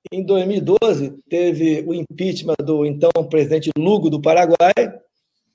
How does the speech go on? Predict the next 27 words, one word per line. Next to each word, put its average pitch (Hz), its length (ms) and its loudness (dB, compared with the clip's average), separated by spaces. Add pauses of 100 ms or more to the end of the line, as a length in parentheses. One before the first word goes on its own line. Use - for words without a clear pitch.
(420)
que - 80 -4
era 160 200 2
da 165 120 4
turma 160 380 -2
do 151 140 -2
Foro 147 320 0
de 147 100 -4
São 180 240 -6
Paulo, 185 540 2 (1000)
e 247 440 -2
o 226 100 0
Brasil, 196 540 4
o 214 420 -4
governo 147 400 2
brasileiro, 165 500 2
na 156 160 -2
época 151 240 -2
Dilma 147 300 -4
Rousseff, 170 580 -2 (160)
não 214 280 2
gostou 226 400 0
disso. 220 340 -6 (1300)
Ficou 160 160 -4
extremamente 202 680 0
incomodado 196 840 2
com 208 120 -2
isso. - 260 -6